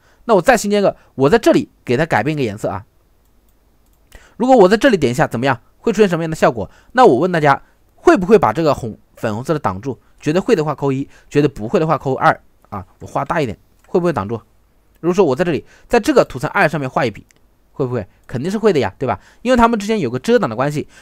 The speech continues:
那如果说我在这个地方涂抹一笔，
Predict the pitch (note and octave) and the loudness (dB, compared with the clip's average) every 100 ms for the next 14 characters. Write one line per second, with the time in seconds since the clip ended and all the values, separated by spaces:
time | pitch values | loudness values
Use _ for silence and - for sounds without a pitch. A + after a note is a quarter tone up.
0 | - D4+ C4 A3+ A3+ G#3+ _ C3 B2+ B2 | 0 2 4 6 4 2 _ 0 2 6
1 | A#3 - _ _ _ _ - F4 F#3+ E3+ | 4 4 _ _ _ _ 2 4 4 4
2 | D3+ - _ _ _ _ _ _ _ _ | 2 0 _ _ _ _ _ _ _ _
3 | - F3 G3+ G#3 C#3 | -2 2 4 2 0